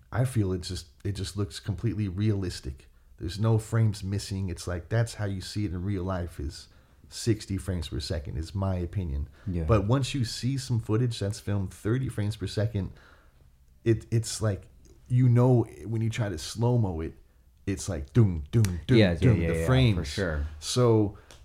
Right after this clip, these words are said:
Speaker 1: um, I definitely, I don't know. It's just, I, I learned, like, okay, after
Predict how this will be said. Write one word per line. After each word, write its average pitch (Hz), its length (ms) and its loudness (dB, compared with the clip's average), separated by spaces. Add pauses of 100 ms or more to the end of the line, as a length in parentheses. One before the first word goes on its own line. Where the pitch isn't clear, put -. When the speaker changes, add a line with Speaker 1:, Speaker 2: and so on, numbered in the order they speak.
(240)
Speaker 1:
um, 107 400 0 (120)
I 104 120 -4
definitely, 120 640 -4 (400)
I 139 100 -4
don't 139 220 -2
know. 113 320 0
It's 104 120 -4
just, 117 260 -2
I, 64 140 -8 (280)
I 113 120 0
learned, 117 420 4
like, 98 160 0
okay, 104 300 -2
after 95 360 -4